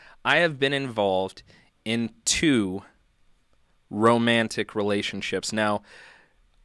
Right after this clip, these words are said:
I, I have to categorize this. We were, like, church dating as twelve-year-olds. That was the first one. Now,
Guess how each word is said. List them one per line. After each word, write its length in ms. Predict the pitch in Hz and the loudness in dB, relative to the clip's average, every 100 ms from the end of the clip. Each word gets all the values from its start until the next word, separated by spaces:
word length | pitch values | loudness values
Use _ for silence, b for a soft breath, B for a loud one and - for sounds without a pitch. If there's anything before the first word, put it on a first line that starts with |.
| - | -10
I, 120 | 98 _ _ - - _ - | -10 _ _ -18 -18 _ -2
I 80 | 110 | 2
have 260 | 123 123 | 4 4
to 280 | - 113 107 104 _ _ _ _ _ _ _ | 4 2 2 -2 _ _ _ _ _ _ _
categorize 840 | - - 123 117 107 104 95 95 - | -6 2 4 4 2 0 0 -2 -4
this. 260 | 98 92 - B B B | -4 -4 -8 B B B
We 220 | 113 123 | -2 0
were, 500 | 123 120 117 110 104 _ _ | 0 2 2 0 -4 _ _
like, 340 | 110 98 - - | -4 -4 -4 -8
church 480 | - 117 101 - | -4 -2 -4 -4
dating 440 | - 92 90 90 90 - | -4 -4 -4 -10 -14 -10
as 380 | 95 90 87 - | -8 -6 -8 -10
twelve-year-olds. 840 | - 101 92 87 82 76 - - | -6 -4 -4 -8 -12 -12 -16 -6
That 180 | - 107 | -2 0
was 140 | 107 | -2
the 80 | 104 | -6
first 420 | - 98 87 - - | -6 -4 -4 -8 -12
one. 160 | - - B B B B B _ _ _ _ _ _ - | -18 -20 B B B B B _ _ _ _ _ _ -4
Now, 540 | 123 131 127 117 117 | 6 8 10 8 4